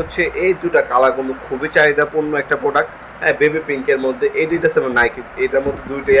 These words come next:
আমাদের কাছে মডেল আছে, যার যেটা লাগবে নিতে পারবেন। প্রথমে যেটা দেখাচ্ছি, এটা হচ্ছে Nike কোম্পানি এয়ার জুম মার্কোরিয়াল, ঠিক আছে? এটা কম্বিনেশন দেখতে পাচ্ছেন, সম্পূর্ণ ফাইবারের প্রোটেকশন দেওয়া আছে, হান্ড্রেড পার্সেন্ট ওয়াটারপ্রুফ।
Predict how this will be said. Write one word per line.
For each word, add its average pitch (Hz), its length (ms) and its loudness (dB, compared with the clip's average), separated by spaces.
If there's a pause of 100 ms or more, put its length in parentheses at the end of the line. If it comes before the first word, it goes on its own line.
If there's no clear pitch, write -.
আমাদের 127 240 0
কাছে 117 180 0 (120)
মডেল 113 220 -2 (100)
আছে, 156 220 -4
যার 123 200 4
যেটা 123 260 0
লাগবে 120 300 -2
নিতে 139 200 2
পারবেন। 110 260 0 (560)
প্রথমে 147 300 0
যেটা 160 180 6
দেখাচ্ছি, 156 360 2 (200)
এটা 135 160 2
হচ্ছে 139 180 -4 (160)
Nike 123 280 -2 (120)
কোম্পানি 143 380 0 (100)
এয়ার 120 160 4 (100)
জুম 131 140 -2 (120)
মার্কোরিয়াল, 120 640 0 (540)
ঠিক - 160 -6
আছে? 170 140 -2 (100)
এটা 123 120 2 (100)
কম্বিনেশন 135 460 0
দেখতে 135 180 2
পাচ্ছেন, 135 220 0 (100)
সম্পূর্ণ 139 320 -2 (100)
ফাইবারের 127 440 2
প্রোটেকশন 131 420 -4
দেওয়া 127 220 4
আছে, 113 160 -6 (100)
হান্ড্রেড 139 240 0
পার্সেন্ট 135 240 -2
ওয়াটারপ্রুফ। 120 500 0